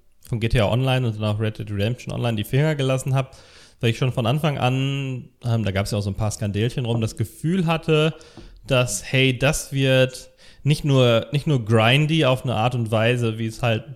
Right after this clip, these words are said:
in manchen Spielen so ist, sondern es wird grindy im Sinne eines Free-to-Play-Online-Spiels, wo es darauf ausgelegt ist, dass, dass der Grind dir auf die Nerven geht, damit du dann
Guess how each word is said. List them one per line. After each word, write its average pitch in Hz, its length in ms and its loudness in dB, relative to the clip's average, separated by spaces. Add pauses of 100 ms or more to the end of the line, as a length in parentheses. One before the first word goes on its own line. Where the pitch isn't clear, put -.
(320)
in 120 140 -4
manchen 113 260 -4
Spielen 107 380 0
so 101 100 -2
ist, - 300 0
sondern 127 280 0
es - 180 -4
wird 117 280 -4 (500)
grindy 123 720 4
im 117 180 0
Sinne 117 200 2
eines 117 200 -2
Free-to-Play-Online-Spiels, 110 1300 -2
wo 104 80 -2
es - 640 -8
darauf 120 440 2
ausgelegt 117 480 0
ist, 117 140 -4
dass, 110 220 -4 (140)
dass 107 220 -4
der 113 100 2
Grind 110 280 2
dir 110 80 0
auf - 80 -2
die 107 80 -6
Nerven 123 340 4
geht, 110 160 -2
damit 104 180 -4
du - 40 -20
dann 95 420 -4